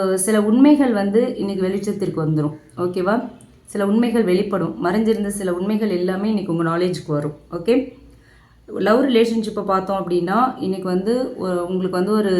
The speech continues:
ஜஸ்டிஸ் கிடைக்கும். ஒரு நியாயமான ஒரு சொல்யூஷன் உங்களுக்கு கிடைச்சிரும், ப்ராப்ளம்ஸ் இருந்துச்சு அப்படின்னா.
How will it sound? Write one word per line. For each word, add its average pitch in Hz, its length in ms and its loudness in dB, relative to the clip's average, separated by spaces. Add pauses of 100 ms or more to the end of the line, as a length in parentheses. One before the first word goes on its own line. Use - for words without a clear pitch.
ஜஸ்டிஸ் 175 500 -2
கிடைக்கும். 175 400 -4
ஒரு 180 220 -2
நியாயமான 202 680 0
ஒரு 196 160 0
சொல்யூஷன் 190 440 -4
உங்களுக்கு 165 360 -2
கிடைச்சிரும், 160 480 -2 (840)
ப்ராப்ளம்ஸ் 208 500 2
இருந்துச்சு 190 460 -2
அப்படின்னா. 156 400 2